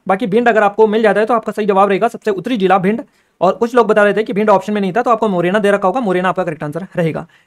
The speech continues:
इसीलिए ये मैप आपके लिए लेकर आए ताकि आप एक एक चीज क्लियर करें। देखिए क्वेश्चंस का पैटर्न जो भी हो आपको वो क्लिक करना है कि किस हिसाब से आपका क्वेश्चन पूछा जा रहा है। क्वेश्चन इस तरह से पूछा जाता है कि निम्नलिखित में से बताइए, निम्न में से सब, मध्य प्रदेश का सबसे उत्तरी जिला कौन सा है? और जहां पर ये निम्न वर्ग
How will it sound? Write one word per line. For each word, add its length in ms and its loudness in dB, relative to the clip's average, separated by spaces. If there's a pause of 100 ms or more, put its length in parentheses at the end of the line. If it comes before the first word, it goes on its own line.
इसीलिए 280 -4
ये 160 4
मैप 220 2
आपके 200 2
लिए 80 6
लेकर 240 2
आए 180 2
ताकि 220 -4
आप 120 2
एक 120 -4
एक 80 -10
चीज 160 -8
क्लियर 200 -2
करें। 180 0 (280)
देखिए 200 2
क्वेश्चंस 320 0
का 100 -2
पैटर्न 340 0
जो 120 4
भी 80 2
हो 220 2 (220)
आपको 220 0
वो 180 -2
क्लिक 240 0
करना 180 2
है 120 0
कि 60 -6
किस 160 -8
हिसाब 200 -2
से 80 0
आपका 140 -2
क्वेश्चन 240 -4
पूछा 160 -2
जा 60 0
रहा 80 2
है। 60 0
क्वेश्चन 240 -4
इस 100 -4
तरह 120 0
से 100 -4
पूछा 180 -2
जाता 200 0
है 100 -6 (360)
कि 60 -4
निम्नलिखित 520 0
में 80 2
से 100 -2
बताइए, 280 -2
निम्न 240 -2
में 80 -2
से 120 -6
सब, 120 -10 (120)
मध्य 180 -2
प्रदेश 200 0
का 80 -4
सबसे 180 -2
उत्तरी 200 0
जिला 200 -2
कौन 160 -2
सा 120 -10
है? 80 -14 (340)
और 100 2
जहां 280 4
पर 140 4
ये 100 0
निम्न 260 2
वर्ग 320 4